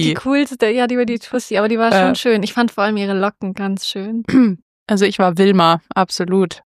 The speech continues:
Speaker 1: Echt?
Speaker 2: Äh, ja, ich fand die super cool. Äh,
Speaker 1: Ja,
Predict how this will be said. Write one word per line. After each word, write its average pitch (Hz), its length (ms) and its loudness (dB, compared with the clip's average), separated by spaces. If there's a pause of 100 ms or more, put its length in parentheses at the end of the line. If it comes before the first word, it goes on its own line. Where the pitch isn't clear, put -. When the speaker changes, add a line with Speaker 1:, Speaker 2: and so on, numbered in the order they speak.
(100)
Speaker 1:
Echt? 240 200 0
Speaker 2:
Äh, 180 480 0
ja, 175 460 2
ich - 140 -8
fand 180 180 -2
die 180 80 -4
super 185 320 0 (140)
cool. 180 160 4 (180)
Äh, - 60 -4
Speaker 1:
Ja, 175 540 0